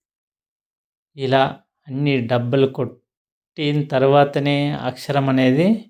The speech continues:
రాయాల్సి ఉంటుంది. ప్రతి అక్షరానికి, అక్షరానికి కూడా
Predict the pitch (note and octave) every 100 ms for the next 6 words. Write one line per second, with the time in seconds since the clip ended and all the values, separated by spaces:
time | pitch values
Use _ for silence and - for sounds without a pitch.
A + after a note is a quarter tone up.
0 | _ _ _ _ _ _ _ - B2 B2+
1 | C3 B2+ A#2+ C3 A#2+ A2+ B2+ C3 C#3 -
2 | C#3 - E3+ D#3 C3+ - D3 D3 D3 C3
3 | C3 B2 - C#3 C#3 C3 - C3 C#3+